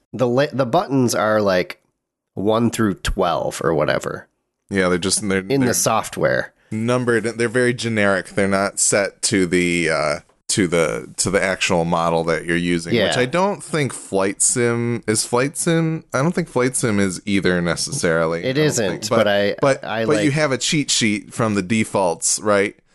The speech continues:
Speaker 1: Yeah.
Speaker 2: And I don't know if anybody's made one for the same, for our same hotas for Squadrons, but it also seems like the default controls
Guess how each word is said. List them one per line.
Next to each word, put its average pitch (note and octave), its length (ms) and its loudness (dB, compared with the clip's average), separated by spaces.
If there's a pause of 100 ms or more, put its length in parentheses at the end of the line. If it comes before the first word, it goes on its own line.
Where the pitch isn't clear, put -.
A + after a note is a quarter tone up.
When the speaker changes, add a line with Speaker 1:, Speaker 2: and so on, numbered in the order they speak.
Speaker 1:
Yeah. G2+ 240 2
Speaker 2:
And G#2+ 100 2
I G#2+ 100 2
don't G#2+ 180 0
know A2 180 2
if G2+ 100 -2
anybody's G2 520 2
made F#2+ 260 2
one F#2 260 2
for F#2+ 180 0
the F2 120 0
same, F#2+ 320 0
for F#2+ 160 -2
our F2+ 140 2
same F#2 340 0
hotas F2 600 0
for E2+ 320 2
Squadrons, E2 600 -2
but G2+ 180 -2
it G2+ 100 -4
also C3 360 0
seems A#2+ 400 -2
like G2 320 0 (380)
the G#2+ 100 2
default G#2+ 580 0
controls G2 720 0